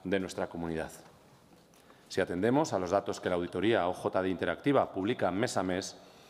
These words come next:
a modo de ejemplo les diré que en septiembre los diarios digitales de Castilla y León han tenido un promedio diario de un millón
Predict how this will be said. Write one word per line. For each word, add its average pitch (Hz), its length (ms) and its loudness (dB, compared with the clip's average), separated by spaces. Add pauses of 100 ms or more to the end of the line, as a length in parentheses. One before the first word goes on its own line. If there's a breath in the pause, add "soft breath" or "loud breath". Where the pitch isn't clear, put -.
(160 loud breath)
a 101 100 4
modo 143 220 2
de 147 60 4
ejemplo 147 280 0
les 127 140 2
diré 120 160 2
que 131 80 -2
en 113 60 0
septiembre 139 600 2 (340 loud breath)
los 95 200 0
diarios 120 400 4
digitales 127 520 0
de 95 120 -4
Castilla 135 440 0
y 120 60 4
León 104 300 2 (400 loud breath)
han 120 160 4
tenido 156 200 6
un 147 60 2
promedio 139 320 4
diario 135 320 4
de 113 280 2
un 147 180 2
millón 151 340 4